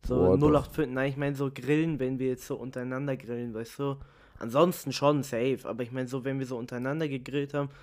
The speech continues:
Speaker 1: dann nie, glaub ich.
Speaker 2: Ja, okay, weil wir jetzt, weil wir nicht sagen, so, wenn wir nicht, wenn wir im Supermarkt stehen, ja, okay, lass mal Lachs mitnehmen. Wir nehmen uns halt irgendwelche Nürnberger Würstchen mit oder sowas, ist auch geil.
Speaker 1: Ja, können wir
Speaker 2: Aber
Speaker 1: schon
Speaker 2: mein
Speaker 1: machen das nächste Mal. Ich würd schon Lachs gern mitnehmen dann mal.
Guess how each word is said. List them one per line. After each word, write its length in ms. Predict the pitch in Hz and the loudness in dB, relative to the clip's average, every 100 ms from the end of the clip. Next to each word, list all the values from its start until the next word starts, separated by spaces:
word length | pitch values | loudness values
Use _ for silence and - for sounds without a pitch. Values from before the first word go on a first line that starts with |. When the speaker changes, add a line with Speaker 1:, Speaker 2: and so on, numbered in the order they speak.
| - - _ _ - | -20 -20 _ _ -8
Speaker 1:
dann 460 | 120 123 120 95 85 | -4 -2 -4 -8 -12
nie, 400 | 113 120 113 - - _ _ _ - _ | -8 -6 -6 -10 -18 _ _ _ -20 _
glaub 260 | - 90 - | -14 -14 -12
ich. 80 | - | -2
Speaker 2:
Ja, 380 | 113 110 120 123 | 0 4 6 6
okay, 320 | - 131 120 | 6 4 6
weil 160 | 120 | 6
wir 160 | 131 127 | 8 6
jetzt, 180 | 123 127 87 | 6 0 -2
weil 160 | 117 120 | -2 0
wir 120 | 127 | 0
nicht 160 | 131 123 | 0 0
sagen, 240 | 123 131 | 2 2
so, 120 | 127 123 | 2 0
wenn 120 | 123 | -2
wir 80 | 127 | -2
nicht, 180 | 123 117 - | -4 -6 -4
wenn 100 | 123 | 0
wir 80 | 123 | -2
im 80 | 123 | -2
Supermarkt 360 | - 127 123 | -2 0 0
stehen, 120 | 127 117 | 0 -2
ja, 40 | |
okay, 160 | 117 127 | 2 4
lass 200 | 123 - | 4 4
mal 140 | 113 | 4
Lachs 340 | 113 135 - | 2 2 2
mitnehmen. 380 | 117 - 87 98 - - - | 2 0 -2 -4 -6 -18 -6
Wir 80 | 113 | 2
nehmen 140 | 127 | 4
uns 100 | 131 | 4
halt 120 | 131 110 | 2 2
irgendwelche 280 | 120 - 127 | 2 0 0
Nürnberger 520 | 135 139 135 123 120 | 2 6 8 6 6
Würstchen 320 | 131 - 131 | 4 6 6
mit 160 | 131 123 | 8 6
oder 140 | 123 | 2
sowas, 260 | 127 123 - | 2 0 0
ist 100 | - | -2
auch 200 | - 135 | -2 -2
geil. 280 | - 120 143 - - - | -2 0 -2 -6 -18 -10
Speaker 1:
Ja, 80 | 107 | -10
können 180 | - 123 | -4 -2
wir 40 | |
Speaker 2:
Aber 120 | 120 | 2
Speaker 1:
schon 80 | 123 | 2
Speaker 2:
mein 80 | 127 | 2
Speaker 1:
machen 240 | 123 123 214 | 2 0 0
das 180 | 156 - | 0 0
nächste 340 | 123 123 - | -2 -4 -4
Mal. 240 | 120 120 113 | -4 -2 -4
Ich 120 | 117 | -6
würd 140 | 123 | -6
schon 200 | - 170 | -4 -2
Lachs 320 | 170 101 - - | -2 -4 -6 -6
gern 180 | 120 | -4
mitnehmen 360 | 113 117 131 123 | -6 -6 -4 -2
dann 140 | 117 117 | -2 -4
mal. 200 | 113 | -6